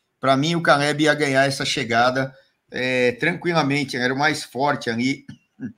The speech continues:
de todos. E agora, pena, né?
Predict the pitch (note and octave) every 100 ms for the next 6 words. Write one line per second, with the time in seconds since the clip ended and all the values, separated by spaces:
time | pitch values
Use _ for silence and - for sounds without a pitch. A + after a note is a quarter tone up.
0 | _ _ _ - C#3 D3 C#3+ C#3 A2+ C3
1 | C3+ C#3+ F3 F#3+ - E3+ G3+ F#3 C3+ C#3
2 | E3 G3